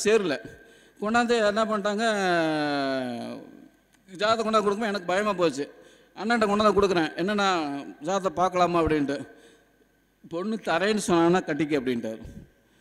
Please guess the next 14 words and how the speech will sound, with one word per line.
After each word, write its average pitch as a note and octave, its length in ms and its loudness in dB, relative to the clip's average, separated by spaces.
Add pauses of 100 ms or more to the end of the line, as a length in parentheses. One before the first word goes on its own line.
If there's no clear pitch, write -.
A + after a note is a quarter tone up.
(320)
இல்லைண்ணா, F#3 300 0 (240)
லக்னத்துக்கு E3 420 -2
எட்டுல F#3 280 0
வந்து F3 140 0
நாலு E3 340 2
கிரகம் E3+ 260 0
இருக்குண்ணா, B2+ 300 -6 (120)
ஒன்பது F#3+ 480 -2
கிரகம் F#3 340 2
அங்க D#3 160 4
இருந்தாலும் E3+ 280 4
நீ D#3+ 100 6
அவளை C3 160 4
கட்டு C3 240 2